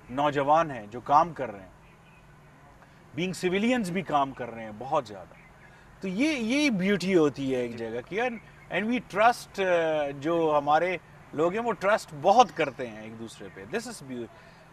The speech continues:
Speaker 1: अ, ये, ये, ये trust कायम करने में क्या तगोदो,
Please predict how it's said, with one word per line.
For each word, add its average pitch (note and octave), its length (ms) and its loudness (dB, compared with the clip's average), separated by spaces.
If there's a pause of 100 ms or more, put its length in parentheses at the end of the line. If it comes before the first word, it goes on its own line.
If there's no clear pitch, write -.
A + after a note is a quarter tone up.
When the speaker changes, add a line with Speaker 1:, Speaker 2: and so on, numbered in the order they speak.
(1000)
Speaker 1:
अ, D#3+ 40 -4 (420)
ये, G3 220 -8
ये, G#3+ 420 0
ये G3+ 260 -4
trust - 680 2 (480)
कायम A#3+ 300 6
करने A3 380 2
में A3+ 220 -4 (800)
क्या A3+ 280 8
तगोदो, D3 760 4